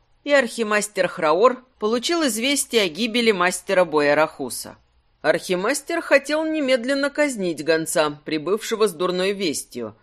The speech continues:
Однако гонец сообщил также, что король орков Удай тоже мертв, и Храор отпустил гонца с миром. Прошло десять дней со смерти Удая, и Манха, его сын,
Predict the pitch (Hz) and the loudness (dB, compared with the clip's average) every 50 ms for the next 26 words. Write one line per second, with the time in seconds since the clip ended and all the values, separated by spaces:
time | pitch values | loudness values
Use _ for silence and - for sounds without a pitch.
0 | _ _ _ _ _ _ _ - - 156 151 170 247 302 339 349 359 294 269 285 | _ _ _ _ _ _ _ -6 -4 -4 -2 0 0 0 0 0 0 6 6 6
1 | 269 262 277 262 262 - - 214 196 185 185 - - 269 302 302 254 - 160 135 | 6 6 0 -2 -2 -2 0 2 2 2 0 -2 -4 -4 -4 -4 -2 0 2 2
2 | 131 117 117 - 131 117 113 110 - - - - - 202 202 - 190 175 190 226 | 2 0 -6 -10 -10 -10 -10 -12 -18 -20 -14 -6 -6 -6 -4 0 0 2 4 4
3 | 247 254 - - - 208 247 269 269 - - 240 233 - - 214 196 160 196 208 | 4 4 2 -4 2 4 4 4 4 4 2 2 2 0 -6 -6 0 4 4 4
4 | 233 240 220 - - - - 160 123 139 147 151 165 165 135 117 - _ - - | 4 4 0 -2 -2 0 0 0 0 -2 -2 -2 -2 -2 -2 -4 -6 _ -20 -20
5 | - _ _ _ _ _ - - 302 277 - - 233 214 196 190 208 247 262 254 | -20 _ _ _ _ _ -10 -6 -6 -4 -2 0 2 4 4 6 6 6 6 6
6 | 233 240 - - 165 170 - - - 185 185 180 185 180 170 170 175 - 180 156 | 4 0 -2 -8 -6 -6 -6 -6 -4 -4 -2 2 4 4 4 2 0 -2 -2 -2
7 | 156 - - 180 170 147 127 - - 110 - - _ _ _ _ _ _ _ _ | -2 -2 -6 -6 -6 -6 -6 -6 -10 -14 -16 -20 _ _ _ _ _ _ _ _
8 | _ _ - - 196 240 247 - - 349 359 330 247 196 254 277 247 226 - 220 | _ _ 0 2 4 4 4 2 -2 -2 -2 -2 -2 0 0 0 0 0 -2 -4
9 | 196 160 151 160 220 269 302 294 285 - 240 208 202 - 226 233 226 220 220 - | -4 -6 -6 -6 -4 -2 -2 -2 -2 0 0 0 0 -2 0 0 0 -2 -2 -2
10 | 226 226 226 240 202 175 165 139 123 110 104 104 104 - _ _ _ _ - 143 | -2 -2 -2 -2 0 0 0 0 0 -4 -6 -8 -12 -16 _ _ _ _ -8 -6
11 | 151 151 147 165 208 247 247 226 - - - 104 110 110 - - 151 160 165 151 | -4 -2 0 0 0 0 -2 -4 -8 -10 -12 -12 -12 -12 -12 -8 -4 -2 -2 -2
12 | 135 143 139 135 - - 185 208 226 233 226 | -2 -2 -4 -4 -4 -4 -2 -2 -2 -4 -6